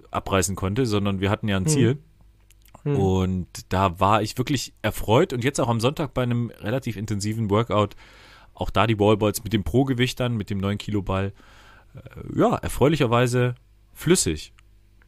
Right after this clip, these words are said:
Speaker 1: Also
Speaker 2: Ja, verrückt.
Speaker 1: cool.
Speaker 2: Verrückt, verrückt.
Speaker 1: Sehr,
Speaker 2: Kannst du es dir erklären?
Speaker 1: Ähm, ja, vielleicht so ein bisschen. Ich hab ein bisschen das Training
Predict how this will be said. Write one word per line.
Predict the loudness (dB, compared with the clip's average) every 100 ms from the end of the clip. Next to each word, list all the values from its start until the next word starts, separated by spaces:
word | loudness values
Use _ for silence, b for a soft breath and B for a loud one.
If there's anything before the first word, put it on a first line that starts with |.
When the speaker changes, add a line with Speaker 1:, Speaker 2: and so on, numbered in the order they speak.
| _
Speaker 1:
Also | -6 -4 -2 -4 -6
Speaker 2:
Ja, | -6 -8
verrückt. | -4 -2 4 4 4 -4 0
Speaker 1:
cool. | 2 2
Speaker 2:
Verrückt, | 0 -6 -6
verrückt. | -6 -6 -2
Speaker 1:
Sehr, | -2 4
Speaker 2:
Kannst | 4 4
du |
es | 6
dir | 6
erklären? | 6 4 2 2 -6 B B B B B B -20 _ -10
Speaker 1:
Ähm, | -4 -2 0 0 0 0 0 0 -2
ja, | -6 -6 -6 -4 0 4 6 6 4 2 2 2 0
vielleicht | 0 -2
so | -2
ein | -2
bisschen. | 0 0 0 -4
Ich | -6 -6
hab | -8 -8
ein | -6
bisschen | -4 -2 -2 -4
das | -4 -6
Training | -4 -4 -2 -2 -2 -4 -6